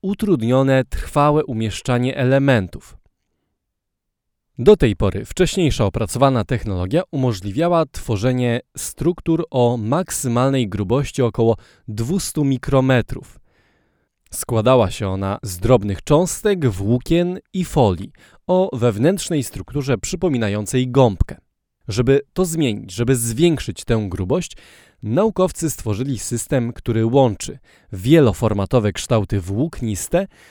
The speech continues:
ze skomplikowanymi wzorami porów. I włókna w tej nowej technologii są wytwarzane z żelowego roztworu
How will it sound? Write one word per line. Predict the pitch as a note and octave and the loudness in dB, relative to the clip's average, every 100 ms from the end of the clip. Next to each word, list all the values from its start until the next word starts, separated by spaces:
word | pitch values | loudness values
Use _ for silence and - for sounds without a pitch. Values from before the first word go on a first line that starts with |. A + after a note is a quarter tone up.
| _ | _
ze | G#2+ F#2+ C3 - | -6 0 0 -2
skomplikowanymi | - - F3 G3+ - F#3 B2+ F#2+ F#2+ A#2+ D3 | -8 -4 -2 -2 -2 0 0 0 0 0 0
wzorami | A2+ F#2+ F#2+ G2 A2+ B2+ - _ | -2 -2 -2 0 -2 -4 -8 _
porów. | D#3 C3+ G#2 - - - _ _ _ _ _ _ _ _ _ _ _ _ _ _ _ | 4 4 2 -6 -18 -20 _ _ _ _ _ _ _ _ _ _ _ _ _ _ _
I | - C3 | -6 -6
włókna | B2+ A2 F3 F#3 D#3+ | -2 -2 -2 0 -2
w | - | 0
tej | C3+ A#2 | 0 2
nowej | A2 C#3+ G#3+ C#3+ F#2+ | 2 4 4 4 2
technologii | G2 - F#2 F2 F#2+ F#3 - - _ | -4 -4 -4 -4 -6 -10 -12 -20 _
są | - - F#3+ | -12 0 0
wytwarzane | A3+ G#3+ - F#2 B2 B2+ C#3 | 0 -4 -4 -4 0 0 -2
z | C#3 F2+ | -6 -8
żelowego | E2 D3+ F#3+ C#3 B2+ A#2 | 0 2 4 2 4 2
roztworu | G2 - - B2 B2 | 0 -4 -2 0 2